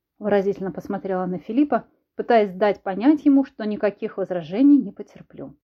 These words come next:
«Давай», махнул рукой он и, взяв со стола книгу, погрузился в чтение. Я перелистывала страницу за страницей старой тетради, пытаясь найти хоть что-то, связанное с воспоминаниями, но, как назло,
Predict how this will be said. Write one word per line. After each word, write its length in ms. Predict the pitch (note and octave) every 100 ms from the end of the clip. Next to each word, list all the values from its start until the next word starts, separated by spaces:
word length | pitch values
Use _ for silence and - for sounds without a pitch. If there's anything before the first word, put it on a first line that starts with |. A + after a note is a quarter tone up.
| _ _ _ _
«Давай», 720 | F#3+ G3 G3+ G3 G3+ F3+ D3+ - _ _ _ -
махнул 400 | G#3+ G3+ A3 G3+
рукой 280 | F#3 - F#3+
он 220 | A3+ C#4
и, 40 |
взяв 260 | F#3 F#3+ F#3
со 100 | -
стола 300 | - F#3+ F#3
книгу, 380 | - A#3 D4 C4+
погрузился 600 | F#3+ F3 E3+ G3+ - G3+
в 40 |
чтение. 520 | _ _ F3+ D#3+ D#3 D3+ _ _ _ _ _ _ _ _ _
Я 220 | G#3+ A3+ B3+
перелистывала 720 | C4 B3 C4+ D4 - A3+ G#3+
страницу 600 | - G3+ G#3+ C4+ D4 B3
за 140 | A3+
страницей 600 | A3+ G#3 G#3+ G#3+ C4 A#3
старой 380 | G#3+ - G#3+ G3
тетради, 640 | - G3 A#3 C#4+ A#3+ G3+ _ _ _ _ _
пытаясь 380 | G#3+ A#3+ A#3+ A#3
найти 260 | A#3+ B3+
хоть 240 | A#3 B3 B3
что-то, 420 | - C4+ D4+ D4
связанное 520 | C#4+ A3+ A#3 A#3+ A#3
с 80 | A3+
воспоминаниями, 1040 | A3+ - A#3 B3 A#3 F#3+ E3+ E3 D#3+ D3+ _
но, 160 | G#3+ G#3
как 260 | G#3+ -
назло, 580 | G3+ G3+ F#3+ G3+ D#4 D4+